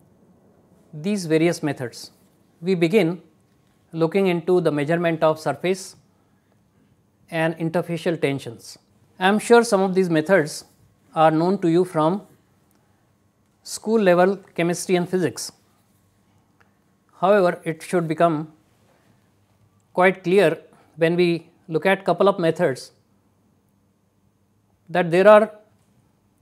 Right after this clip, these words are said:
many aspects of measurements that one is not aware of, sometimes after even prolonged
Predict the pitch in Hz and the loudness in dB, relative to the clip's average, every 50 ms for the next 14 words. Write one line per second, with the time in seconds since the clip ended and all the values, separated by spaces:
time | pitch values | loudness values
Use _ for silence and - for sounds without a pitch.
0 | _ - 175 175 202 240 262 262 - 185 170 165 - - 233 226 226 226 214 190 | _ -8 -4 -2 0 0 0 -2 0 -2 -2 -2 0 0 0 0 2 2 0 0
1 | - 170 165 170 185 170 185 202 165 147 160 160 - - _ _ _ _ _ _ | 2 0 2 2 2 2 0 -2 -2 -2 -4 -8 -10 -20 _ _ _ _ _ _
2 | _ _ _ _ _ _ _ _ _ _ _ _ _ _ _ _ _ _ _ _ | _ _ _ _ _ _ _ _ _ _ _ _ _ _ _ _ _ _ _ _
3 | _ _ _ _ _ _ _ _ _ _ _ _ _ _ _ _ - 160 165 175 | _ _ _ _ _ _ _ _ _ _ _ _ _ _ _ _ -4 0 0 0
4 | 180 175 175 165 170 196 202 190 160 175 175 185 180 - - - 151 156 165 156 | 0 0 0 0 2 2 0 -2 0 0 -2 -2 -2 -6 -8 -4 0 2 2 2
5 | 127 117 - - _ _ _ _ _ _ _ _ _ _ _ _ _ _ _ _ | 2 -2 -8 -20 _ _ _ _ _ _ _ _ _ _ _ _ _ _ _ _
6 | _ _ _ _ _ _ _ _ _ - - - 175 170 175 - 196 175 170 170 | _ _ _ _ _ _ _ _ _ -10 -4 -2 0 0 0 0 0 0 0 -2
7 | 160 - - - _ _ _ _ _ _ _ _ _ _ _ _ _ _ _ _ | -6 -8 -12 -14 _ _ _ _ _ _ _ _ _ _ _ _ _ _ _ _
8 | _ _ _ _ _ _ _ _ _ _ _ _ _ _ _ _ - 160 151 147 | _ _ _ _ _ _ _ _ _ _ _ _ _ _ _ _ -8 -6 -6 -6
9 | - - 185 160 143 143 139 - _ _ _ - 180 175 185 185 151 143 156 156 | -4 0 0 0 0 0 -4 -10 _ _ _ -6 -4 -2 -2 -2 -2 -4 -6 -10
10 | - _ _ _ _ _ _ _ _ _ _ _ _ _ _ _ _ _ _ _ | -12 _ _ _ _ _ _ _ _ _ _ _ _ _ _ _ _ _ _ _
11 | _ - 170 170 170 170 180 185 190 190 180 | _ -2 0 2 4 4 4 4 2 0 -4